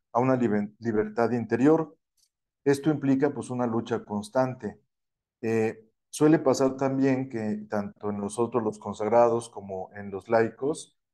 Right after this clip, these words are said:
eh, pues a veces nos llega el desánimo, ¿no? El desánimo de decir, "¿Ya para qué sigo? Ya estoy cansado tal vez de, de la misma rutina de la vivencia cristiana o espiritual",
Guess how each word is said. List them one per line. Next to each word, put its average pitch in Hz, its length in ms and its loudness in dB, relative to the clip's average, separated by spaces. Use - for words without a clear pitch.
eh, 107 360 0
pues 110 140 -6
a 113 60 2
veces 127 300 2
nos 117 200 -2
llega 120 300 -2
el 120 160 -6
desánimo, 107 720 -4
¿no? 143 340 -8
El 110 120 -14
desánimo 110 500 -6
de 104 140 -2
decir, 101 320 -4
"¿Ya 123 160 -2
para 107 240 -6
qué 110 140 -14
sigo? 117 640 -4
Ya 120 80 6
estoy 120 260 0
cansado 113 680 2
tal 107 280 -6
vez 117 380 0
de, 107 180 -4
de 104 140 -6
la 104 120 -2
misma 113 320 -2
rutina 107 760 -6
de 107 100 -4
la 104 100 0
vivencia 107 760 -6
cristiana 110 640 -4
o 101 100 0
espiritual", 107 720 -4